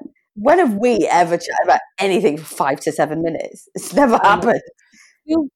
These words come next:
Speaker 2: feel free to just let this podcast, we're gonna be releasing, uh, a new podcast every week. So if you are twiddling your thumbs, um, looking for things to do in this quote unquote strange and unprecedented times,
Speaker 1: Mm-hmm.
Speaker 2: um,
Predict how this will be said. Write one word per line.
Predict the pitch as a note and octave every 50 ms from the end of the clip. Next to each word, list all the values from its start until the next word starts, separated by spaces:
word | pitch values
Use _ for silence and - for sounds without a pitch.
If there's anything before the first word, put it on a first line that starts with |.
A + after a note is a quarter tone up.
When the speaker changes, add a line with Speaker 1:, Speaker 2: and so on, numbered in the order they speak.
| _ _ _ _ _ _ _ _ -
Speaker 2:
feel | F4 F4+ F#4 F#4 E4+
free | - - A#3 A#3 A#3 A#3 A#3 G3+
to | - G#3 F#3+ E3+
just | D#3 F#3 - - - F#3+
let | F#3 F#3+ F#3+ F3+ - -
this | F#3 F#3+ - - _ -
podcast, | F3+ E3 E3 - F3+ D#3+ D3+
we're | - G3 A3
gonna | A3+ A#3+ B3
be | A#3+ A#3+
releasing, | A3+ A#3 A3+ A3+ A#3 A#3 - A3 A3 A3 A3 G#3 F3+ - _ -
uh, | D#3+ D#3+ D#3+ D#3+ D#3+ -
a | D#3+
new | F#3 G3 G#3
podcast | - _ - F#3 E3+ - F3 E3+ E3+ - -
every | E3 D#3 F3+ E3
week. | D3 D3 C#3 - - -
So | - - F3+ E3+ E3+ E3 E3 _ - - _ _ _ _ -
if | G3 A3+ G#3+ F#3
you | G#3+ A#3+ B3 B3+ B3 A3+
are | G#3+ G3+ G3 G3 G3
twiddling | G3 - G#3 F#3+ F#3+ F#3+ F3+
your | F3 E3+
thumbs, | - F#3+ E3+ D#3+ D#3 D#3 D#3 D3 C#3+ - - _ _ -
um, | D#3+ D#3+ D3+ D3+ C3+
looking | D#3+ F3+ - G3 F#3 F3
for | -
things | - E3+ E3+ D#3 -
to | D#3
do | C#3+ D#3+ D#3 D3 C#3+ C#3
in | - D3 D#3 D3+
this | D3 C#3+ C#3 - - - _ _ _ _ _ _
quote | - - G3+ G3 G3 -
unquote | F3 F3 F3 E3 - E3+ D#3+ D3 D3 - - - -
strange | - - - - F#3 E3+ E3 E3 D#3+ D#3 D#3 D#3 - - _ _ -
and | D3 C#3+ C#3 C#3 - -
unprecedented | D#3 D3 - D#3+ D3 - - C#3+ C#3 - C#3+ -
times, | - C4+ C4+ C4 C4 C4 B3+ - _ _ _ _ _ _ _ -
Speaker 1:
Mm-hmm. | G3 F#3 - G#3+
Speaker 2:
um, | F#3 F3 E3+ E3+ E3 E3 E3 D#3+ D#3 D#3 D3+